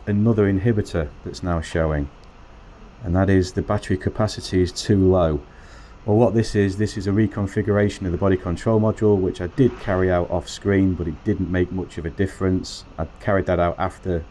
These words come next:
this screen, obviously. Um, so the next thing I'm gonna do,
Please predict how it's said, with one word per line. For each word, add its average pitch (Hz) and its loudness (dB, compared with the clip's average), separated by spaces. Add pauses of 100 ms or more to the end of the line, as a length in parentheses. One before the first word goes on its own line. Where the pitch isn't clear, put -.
(360)
this 85 -6
screen, 85 -2
obviously. 82 -2 (760)
Um, 90 2 (140)
so 95 2
the 95 2
next 110 2
thing 95 2
I'm 92 2
gonna 87 0
do, 104 2